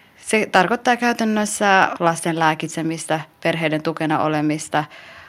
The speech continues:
myöskin sitä, niinku, ihan perushoitoa totta kai. Nuorimmillaan on ihan vauvasta, jota muutaman kuukauden ikäisestä,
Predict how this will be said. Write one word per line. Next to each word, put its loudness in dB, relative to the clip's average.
myöskin -2
sitä, -4
niinku, -6
ihan -4
perushoitoa 0
totta -8
kai. -4
Nuorimmillaan -2
on -6
ihan -8
vauvasta, -4
jota -4
muutaman -4
kuukauden -4
ikäisestä, -6